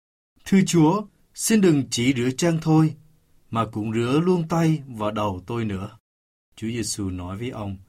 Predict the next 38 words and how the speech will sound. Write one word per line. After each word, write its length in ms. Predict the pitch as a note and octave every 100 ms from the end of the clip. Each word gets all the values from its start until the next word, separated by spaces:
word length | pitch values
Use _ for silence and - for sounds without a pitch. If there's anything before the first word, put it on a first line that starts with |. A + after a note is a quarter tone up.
| _ _ _ _ _ -
"Người 220 | C#3+ C#3
nào 200 | B2+ A#2
đã 160 | A2
tắm 260 | A2+ D#3 G3+
rồi 360 | D#3 C3 G#2 G2 _ _ _ _
thì 180 | - A#2 A2+
không 240 | F3 D#3+
cần 280 | D#3+ B2 G#2+
rửa 140 | F#2+
gì 240 | A#2 C#3+ G#2+
khác 260 | - D#3 F#3+ _ _
ngoài 160 | A2 G#2
bàn 260 | G2+ F#2+ F2+
chân, 260 | C3+ C3 B2+ - _ _ _ _
vì 120 | G#2+
toàn 280 | G2 G2 E2+
thân 260 | - A#2+ A#2
đã 140 | F#2+
sạch. 200 | - - - _ _ _ _ _
Anh 140 | - F3+
em 240 | F3+ E3+
đã 120 | A#2
được 180 | B2 G#2+
sạch, 240 | - A#2 - _ _
nhưng 160 | C3+ C3
không 200 | - B2+
phải 260 | - E2 F#2
tất 280 | - D#3+
cả." 340 | - E2+ E2 A2+ _ _ _ _ _ _ _ G2 - _ -
Vì 220 | A2+ G#2
Chúa 120 | D#3
Giêsu 380 | G3 F#3 - D#3+
biết 200 | D#3 G3+ -
kẻ 240 | G#2 G#2+
sẽ 220 | C3 G#2+
phản 300 | G2+ F#2+ A2+
bội 200 | B2 G2+
Ngài, 340 | G#2 G2+ F#2+